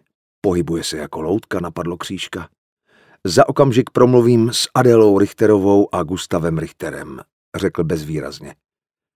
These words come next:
„Měl bych se už vydat na cestu.“ „Doprovodím vás.“ „Ne.“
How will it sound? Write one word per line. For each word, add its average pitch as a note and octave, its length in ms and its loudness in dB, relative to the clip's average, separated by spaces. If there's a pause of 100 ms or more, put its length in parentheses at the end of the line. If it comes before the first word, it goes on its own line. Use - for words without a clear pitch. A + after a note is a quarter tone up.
(300)
„Měl A2+ 260 4
bych A2+ 200 4
se B2+ 140 0
už - 200 -10
vydat F2 280 -2
na D#2+ 60 -6
cestu.“ - 480 -14 (840)
„Doprovodím D3 540 4
vás.“ D#2+ 360 -4
„Ne.“ A#2 600 2